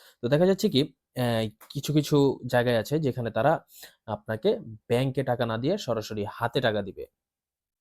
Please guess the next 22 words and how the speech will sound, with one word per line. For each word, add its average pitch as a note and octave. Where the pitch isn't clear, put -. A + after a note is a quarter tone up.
একদম A2+
দেখা G#2+
যাচ্ছে A2+
যে D#3+
আপনাকে A2
আপনার G#2+
স্যালারিটা A2+
একটা A#2+
খামে A#2
ভরে D#3+
আপনাকে G#2
just -
আপনার G#2+
হাতে G#2+
যেই G#2+
তারিখে A2+
দেওয়ার A#2+
কথা G3
ওই D#3+
তারিখে A2
দিয়ে A#2
দিবে। G2